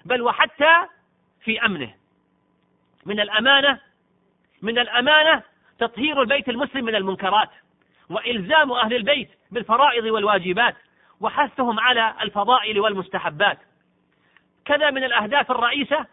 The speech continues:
لأسرتك أيها المسلم إقامة رابطة قوية بين أبناء الأسرة والمسجد، ذلك أن المسجد في حياة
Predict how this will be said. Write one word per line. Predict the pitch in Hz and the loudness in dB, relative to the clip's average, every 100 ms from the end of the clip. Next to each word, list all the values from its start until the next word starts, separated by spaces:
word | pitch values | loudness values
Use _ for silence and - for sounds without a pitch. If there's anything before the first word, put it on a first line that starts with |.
| _ | _
لأسرتك | 208 233 - 277 277 254 | -6 -4 0 0 0 -2
أيها | 226 262 247 226 | -4 -2 -2 -2
المسلم | 233 262 262 320 311 _ _ _ _ 226 | -2 -4 -4 -4 -8 _ _ _ _ -10
إقامة | 226 311 294 254 | 0 2 2 0
رابطة | 240 240 254 269 254 240 | 0 2 2 -2 -2 -4
قوية | 226 269 269 262 214 _ _ _ - | -2 -2 0 -2 -2 _ _ _ -4
بين | 262 254 226 202 - | -4 0 -2 -4 -6
أبناء | 202 196 277 262 | -6 -2 0 0
الأسرة | 240 269 247 285 220 _ _ _ _ _ | -2 -4 0 0 0 _ _ _ _ _
والمسجد، | 208 190 262 - 143 - _ _ _ _ - | -2 0 -2 -6 -14 -14 _ _ _ _ -6
ذلك | 185 320 285 247 | -2 0 -2 -4
أن | 233 240 | -4 -2
المسجد | 233 240 170 151 - _ _ - | -2 -2 -4 -12 -14 _ _ -10
في | 240 | -6
حياة | - 247 302 | -2 0 0